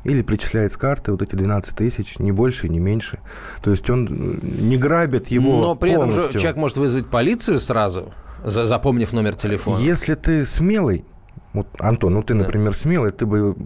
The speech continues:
Speaker 1: уперся рогом, сказал бы: "Режь меня, бей, я щас полицию". И вообще надо в этом случае выходить из машины, единственное, вот как
Speaker 2: Да,
Speaker 1: багажник
Speaker 2: чемодан
Speaker 1: оставить.
Speaker 2: там, да,
Speaker 1: Чемодан, да.
Speaker 2: заложник.
Speaker 1: Да, ну быстро фотографировать, во-первых, машину, номер, постараться сфотографировать самого водителя, ну и драться, <laughs> если он полезет в драку.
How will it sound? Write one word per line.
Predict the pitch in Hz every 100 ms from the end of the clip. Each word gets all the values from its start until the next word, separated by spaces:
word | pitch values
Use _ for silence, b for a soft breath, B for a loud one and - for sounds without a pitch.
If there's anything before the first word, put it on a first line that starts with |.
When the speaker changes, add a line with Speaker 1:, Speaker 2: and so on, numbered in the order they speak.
| -
Speaker 1:
уперся | 120 - 170 139 -
рогом, | 104 98 90
сказал | 92 110 107 95
бы: | 90
"Режь | 104 135 -
меня, | 98 92
бей, | 101 117
я | 98
щас | 90 90
полицию". | 104 113 120 98 95
И | 107
вообще | 131 139
надо | 127 101
в | 104
этом | 110 104 104 87
случае | - 120 - 98 95
выходить | 104 113 - 123 117
из | 98
машины, | 107 110 165 117
единственное, | 107 123 110 98
вот |
как | - 95
Speaker 2:
Да, |
Speaker 1:
багажник | 101 113 113
Speaker 2:
чемодан | 196 180 185 131
Speaker 1:
оставить. | 120
Speaker 2:
там, | 104 110
да, | 110 98
Speaker 1:
Чемодан, | 120 131
да. | 131
Speaker 2:
заложник. | 107 127 127 123 87 107 - - -
Speaker 1:
Да, | 113 104
ну | 113 147
быстро | 131 139 123 117
фотографировать, | - 104 117 113 98 98
во-первых, | 95 95 90
машину, | 107 - 151 123
номер, | 117 127 120 -
постараться | - - 107 104 -
сфотографировать | - 98 98 101 104 90
самого | - 104 135
водителя, | 123 104 - 98 87 B B B
ну | 98
и | 127
драться, | 123 127 113 -
<laughs> |
если | 113 -
он | 95
полезет | 92 101 98 92
в |
драку. | 98 98 87 -